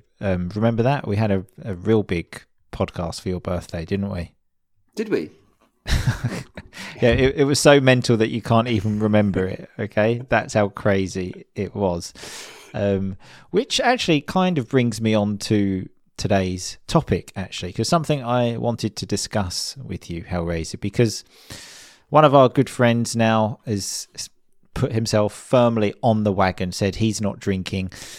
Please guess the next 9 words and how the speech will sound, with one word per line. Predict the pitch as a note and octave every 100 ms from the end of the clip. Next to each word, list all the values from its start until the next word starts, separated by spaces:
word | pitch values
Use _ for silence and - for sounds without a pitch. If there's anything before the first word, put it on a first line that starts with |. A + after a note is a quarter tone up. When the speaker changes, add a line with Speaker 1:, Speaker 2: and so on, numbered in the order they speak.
| - _
Speaker 1:
anymore. | G#2+ A2 G2+ F#2+ F#2 F#2+ -
And | - F#2+ F#2 F#2 - - - - _ -
this | A#2+ D3
is, | C3
I | B2
think, | - B2+ A#2
a | -
trend | - E3 A#2 F2 E2+ E2 - - _ -
which | B2 G#2 G2 -